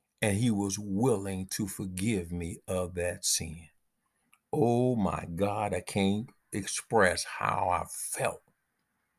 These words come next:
to have that burden of sin lifted off of me. And that, and that alone could only be done by God. I never forget the day of the elevator experience.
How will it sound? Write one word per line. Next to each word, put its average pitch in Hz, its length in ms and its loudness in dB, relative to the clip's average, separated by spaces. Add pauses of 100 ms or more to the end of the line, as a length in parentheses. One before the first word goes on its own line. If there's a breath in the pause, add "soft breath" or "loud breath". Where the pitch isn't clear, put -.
(140)
to - 80 -4
have 104 420 4
that 104 280 -4
burden 139 480 8
of 143 80 4
sin 101 580 2
lifted 113 340 2
off 101 280 0
of 85 80 -8
me. 95 220 -12 (1000)
And 107 260 4
that, 123 420 8 (380)
and 104 180 -2
that 120 180 8
alone 110 680 6
could - 240 -4
only 110 300 6
be 95 200 2
done 98 560 0 (200)
by 87 200 -4
God. 90 380 -8 (1400)
I 98 240 10
never 98 340 6
forget 98 400 0
the 101 80 -2
day 92 420 -2 (300)
of - 140 0
the 101 160 6
elevator 87 460 6
experience. - 680 -4